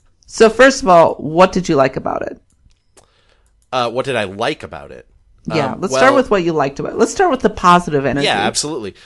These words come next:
Speaker 2: Uh, it's, so once again, you know, picking off where the Wii one left off,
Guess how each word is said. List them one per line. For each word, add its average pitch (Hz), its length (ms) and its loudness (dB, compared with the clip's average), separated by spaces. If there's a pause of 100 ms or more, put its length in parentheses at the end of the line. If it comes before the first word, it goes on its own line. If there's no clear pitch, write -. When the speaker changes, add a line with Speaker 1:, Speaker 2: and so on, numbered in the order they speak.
(140)
Speaker 2:
Uh, 139 380 -2
it's, - 420 -8
so - 200 -4
once 185 220 -6
again, 131 440 -6 (400)
you 120 100 -16
know, 104 200 -10 (260)
picking 147 260 -10
off 131 180 -4
where 127 100 -8
the 113 80 -10
Wii 113 140 -8
one 110 180 -8
left 104 180 -10
off, 104 180 -8